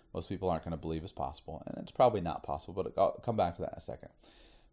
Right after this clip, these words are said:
Pretend that you have no debt and no bills. How much stress would you have every month?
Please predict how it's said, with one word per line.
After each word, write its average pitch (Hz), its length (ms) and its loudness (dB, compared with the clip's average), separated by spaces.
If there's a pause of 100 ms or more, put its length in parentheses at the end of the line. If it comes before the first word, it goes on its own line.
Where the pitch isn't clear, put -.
Pretend 165 320 4
that 185 80 0
you 165 80 2
have 117 120 4
no 110 160 4
debt 107 380 -2 (1500)
and 113 200 0
no 120 160 4
bills. - 480 0 (3500)
How 165 40 -2
much 226 200 -2
stress - 480 0
would 82 160 -4
you 80 60 -6
have 90 280 -2
every 73 220 -6
month? - 400 -16